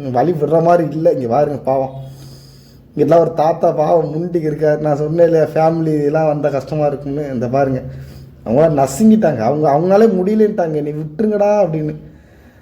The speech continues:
ஒரு வழியா பெருமாள் கோயில் சைடு வந்துட்டேங்க. அந்த கூட்டத்துலேருந்து கொஞ்சம் வெளியில வந்து, ஸ்டார்டிங்ல பார்த்தீங்களா, மங்களகரமா இருக்குங்க. ஐயையோ, என்ன ஒரு மங்களகரம். இந்த அண்ணனை வந்து நம்மளை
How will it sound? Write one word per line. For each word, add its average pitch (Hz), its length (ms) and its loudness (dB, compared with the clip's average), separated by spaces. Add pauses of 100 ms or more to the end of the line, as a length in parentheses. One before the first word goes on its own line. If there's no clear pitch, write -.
(360)
ஒரு 143 260 4
வழியா 156 420 4
பெருமாள் 151 380 0
கோயில் 127 160 -2
சைடு 110 220 -6
வந்துட்டேங்க. 123 320 -4 (300)
அந்த 113 160 -4
கூட்டத்துலேருந்து 147 560 0
கொஞ்சம் 113 240 -2
வெளியில 147 220 2
வந்து, 123 360 -2 (180)
ஸ்டார்டிங்ல 135 360 2
பார்த்தீங்களா, 135 340 -4 (180)
மங்களகரமா 151 760 2
இருக்குங்க. 113 300 -6
ஐயையோ, 156 680 -6 (500)
என்ன 170 300 2
ஒரு 214 180 6
மங்களகரம். 143 640 -2 (1400)
இந்த 156 140 6
அண்ணனை 185 340 4
வந்து 180 120 0
நம்மளை 156 420 0